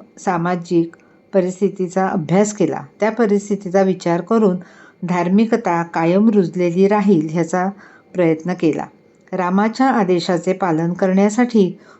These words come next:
उपासनेचा मार्ग समाजाला दाखवला. जाजल-, जाज्वल्य वृत्ती वाढविण्याची जबाबदारी स्वीकारली. शिवाजी महाराजांचे राजकारण व समर्थांचे धर्मकारण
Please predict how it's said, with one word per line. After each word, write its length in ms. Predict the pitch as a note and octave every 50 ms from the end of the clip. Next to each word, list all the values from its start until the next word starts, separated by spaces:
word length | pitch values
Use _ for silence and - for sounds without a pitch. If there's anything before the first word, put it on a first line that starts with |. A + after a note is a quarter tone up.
| _ _ -
उपासनेचा 800 | G#3 G#3 - G#3+ A3+ A#3 A#3 - B3 B3 B3+ B3 B3 B3+ A#3
मार्ग 460 | A3+ G#3+ F3+ E3 D#3+ D#3 D#3 E3 E3+ F3
समाजाला 600 | F3 - F#3+ E3+ E3+ E3+ E3 E3+ E3+ E3 E3+ F3+
दाखवला. 480 | F#3 F3 E3 E3+ - - D3+ C#3+ D3 D3 - - - - - - _ _ - E3+
जाजल-, 680 | F3+ F3+ F3+ F3+ F3+ A3+ A3+ A#3+ A#3+ A#3 - - G3+ F#3
जाज्वल्य 640 | F#3+ F#3 F3+ E3+ E3+ G3 G#3 A3+ A#3 A#3 A#3+ B3+ B3+
वृत्ती 480 | A#3 A3 G3+ G#3 - - - F#3+ F#3
वाढविण्याची 800 | F#3 F#3 E3+ E3 E3 F#3 G3+ G#3+ G3+ F#3+ F3 D#3+ E3 - - F#3
जबाबदारी 600 | F3 F#3+ D#3+ D#3 E3 E3 D#3+ D#3+ F3 E3 E3 F3+
स्वीकारली. 540 | F3+ - G3+ D3+ - D#3 C#3 C#3 C#3 C#3 C3+ - _ _ _ - - _ _ _ - -
शिवाजी 320 | A3 G#3+ A3 A3+ A#3+ C4
महाराजांचे 760 | B3+ C4+ B3 G#3+ G3+ G3 G3 F#3 F#3+ F#3+ F#3 F3 F3+ - F#3
राजकारण 580 | F3+ F3+ E3+ E3 E3 - - G#3 G3+ G3 E3 D3+ D3 - - _ _ _ _ -
व 100 | F#3+ G3+
समर्थांचे 760 | G3 G#3 A#3 G#3+ G#3 A3 A#3 A3+ - B3 B3 A3+ A3 A#3 A#3
धर्मकारण 760 | A3 G3+ G3 F3+ F3+ F#3 G3+ A3+ A3 A3 F#3 D#3 D3 D3 D3+